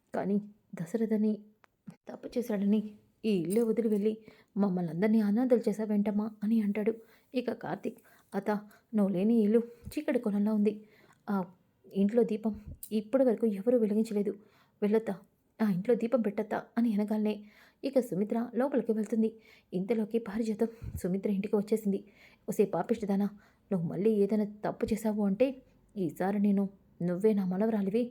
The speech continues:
ఈ ఇంటి వారసురాలు నువ్వు కాదన్న విషయాన్ని అందరి ముందు చెప్తాను, గుర్తుపెట్టుకో. కానీ నువ్వు నాకు శత్రువులా తయారయ్యావేంటి?"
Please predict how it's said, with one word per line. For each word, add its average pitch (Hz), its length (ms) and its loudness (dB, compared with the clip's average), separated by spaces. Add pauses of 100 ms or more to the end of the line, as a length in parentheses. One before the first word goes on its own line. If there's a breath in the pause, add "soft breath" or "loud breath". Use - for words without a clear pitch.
(460 soft breath)
ఈ 208 80 0
ఇంటి 175 260 0
వారసురాలు 208 540 2
నువ్వు 226 240 4
కాదన్న 220 400 2
విషయాన్ని 214 360 2 (120)
అందరి 269 260 2
ముందు 202 180 2
చెప్తాను, 214 380 0 (380 loud breath)
గుర్తుపెట్టుకో. 220 500 2 (420)
కానీ 196 300 4 (320)
నువ్వు 226 180 2
నాకు 208 180 -2
శత్రువులా 262 420 0
తయారయ్యావేంటి?" 233 720 2